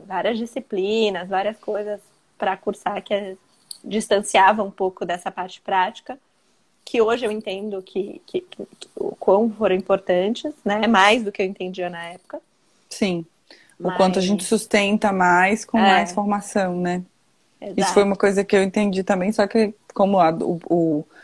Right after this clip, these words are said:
Speaker 2: a escola da doula eu acho bastante equivocada no Brasil,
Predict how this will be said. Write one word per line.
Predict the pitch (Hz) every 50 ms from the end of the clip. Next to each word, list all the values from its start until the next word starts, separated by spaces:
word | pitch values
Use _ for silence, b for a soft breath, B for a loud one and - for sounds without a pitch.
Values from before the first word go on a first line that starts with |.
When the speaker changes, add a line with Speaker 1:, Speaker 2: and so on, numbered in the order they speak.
| b b _ -
Speaker 2:
a | - 175
escola | 175 - - - 208 196 202 196 190
da | 180 175 170
doula | 170 170 175 175 170 165 165 160 160 156 160 -
eu | 160 160
acho | 165 165 165 - - 170
bastante | 156 160 160 - - - 190 208 220 -
equivocada | 202 - - 180 175 175 - - - 165 165 190 196 185 185 180
no | 165
Brasil, | 165 160 160 160 165 165 170 175 190 226 269